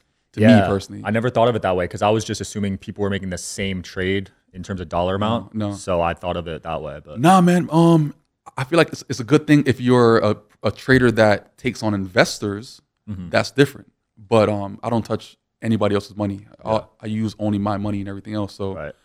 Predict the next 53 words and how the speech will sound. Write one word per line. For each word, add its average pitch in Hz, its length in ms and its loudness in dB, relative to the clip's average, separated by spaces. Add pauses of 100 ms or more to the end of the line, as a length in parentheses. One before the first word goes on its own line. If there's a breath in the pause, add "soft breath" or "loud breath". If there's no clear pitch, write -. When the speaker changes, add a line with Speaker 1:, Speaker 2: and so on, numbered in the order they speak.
(380)
Speaker 1:
me 127 100 6
personally, 120 320 2
I 110 80 0
don't 117 80 0
really 107 140 -2
give 101 100 -8 (480)
a - 40 -18
win 95 140 -10
percentage, 98 380 -16
honestly, 101 300 -18
and 98 80 -18
that 104 100 -18
kind 101 100 -20
of 104 60 -20
stuff. 101 180 -18
Speaker 2:
Yeah. 85 100 -10
Speaker 1:
Because, 95 300 -10 (240)
you 107 60 -20
know, 101 220 -20
it's, - 320 -10 (920)
I - 40 -12
mean, 110 260 0 (1400)
if 127 120 -4
you're 127 80 6
taking 135 260 2
on 139 240 4
money, 147 240 4
then 110 160 2
cool. 139 280 -4
But 107 180 -2
I 107 40 -6
mean, 104 180 -4
for 110 200 0
a 101 40 2
person 110 280 -2
that's 104 120 -4
just - 360 -12
casually 107 380 -8
trading 113 280 0
and 117 60 0
that 120 80 -4
kind - 140 -14
of - 60 -16
stuff, 143 160 -16
like, 110 100 -12
it 107 40 -10
doesn't 104 160 -6
really 104 120 -8
matter 123 200 -10
Speaker 2:
Yeah. 80 100 -6
Speaker 1:
too 71 80 -12
much, - 160 -20
honestly. 110 280 -20